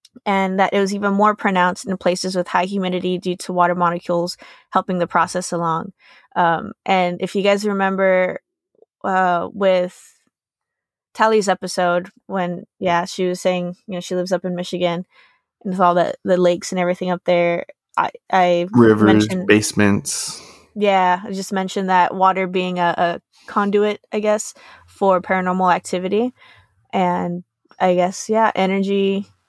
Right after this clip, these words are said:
Speaker 1: electricity, water, just perfect recipe for, for this kinds of stuff.
Speaker 2: Yeah, so here we're getting closer to that famous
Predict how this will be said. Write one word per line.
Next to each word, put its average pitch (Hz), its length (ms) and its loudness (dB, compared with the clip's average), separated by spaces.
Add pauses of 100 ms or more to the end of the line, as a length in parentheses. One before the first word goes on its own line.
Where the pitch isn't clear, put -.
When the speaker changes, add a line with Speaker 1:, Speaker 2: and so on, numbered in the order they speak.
(280)
Speaker 1:
electricity, 185 1000 0 (480)
water, 180 640 2 (720)
just - 340 -2
perfect 180 380 0
recipe - 420 -2
for, - 340 -2 (100)
for 196 120 0
this 196 160 -2
kinds 185 240 -2
of 196 80 -6
stuff. - 380 -4 (1900)
Speaker 2:
Yeah, 120 200 8
so 113 180 4
here 123 320 6
we're 110 140 4
getting 120 260 4
closer 113 480 4
to 104 220 0
that 90 320 2 (720)
famous 110 800 0